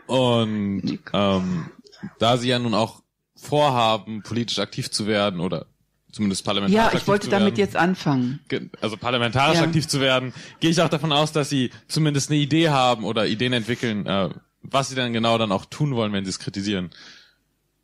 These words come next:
Speaker 1: Von daher haben Sie es noch nicht gesagt, aber es würde mich sehr interessieren, wie Sie dagegen vorgehen wollen und ob Sie da eine Unterscheidung machen würden in der Vorgehensweise.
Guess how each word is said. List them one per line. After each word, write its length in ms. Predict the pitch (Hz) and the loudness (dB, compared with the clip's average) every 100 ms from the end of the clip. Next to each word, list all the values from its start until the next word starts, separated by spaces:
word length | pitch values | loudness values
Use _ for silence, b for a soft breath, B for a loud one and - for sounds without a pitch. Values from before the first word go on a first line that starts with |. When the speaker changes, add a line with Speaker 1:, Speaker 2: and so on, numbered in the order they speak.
| _ | _
Speaker 1:
Von 180 | - 104 | -10 -4
daher 400 | 98 95 98 92 | 0 0 0 0
haben 140 | 113 139 | -2 -2
Sie 60 | |
es 60 | 135 | -2
noch 100 | 139 | -2
nicht 140 | 131 | -2
gesagt, 260 | 127 156 156 | 0 0 0
aber 80 | 143 | -6
es 80 | |
würde 140 | 151 147 | -6 -6
mich 120 | 135 | -2
sehr 100 | 135 | -2
interessieren, 580 | - 123 - 131 120 110 | -2 -4 -2 -2 -4 -2
wie 100 | 156 | 0
Sie 140 | 156 | 0
dagegen 320 | 151 139 139 | 0 -2 -6
vorgehen 280 | 139 151 139 | -2 -2 0
wollen 120 | 135 | -2
und 100 | 127 | -2
ob 140 | - 127 | -2 -4
Sie 80 | 120 | -4
da 100 | 123 | -2
eine 80 | |
Unterscheidung 580 | 120 117 - 127 123 123 | -2 -2 0 0 0 0
machen 280 | 107 120 110 | -4 -4 -4
würden 240 | 110 107 107 | -2 -2 -4
in 140 | 117 | -2
der 80 | 110 | -2
Vorgehensweise. 720 | - 95 92 85 90 87 | -2 -4 -6 -6 -6 -6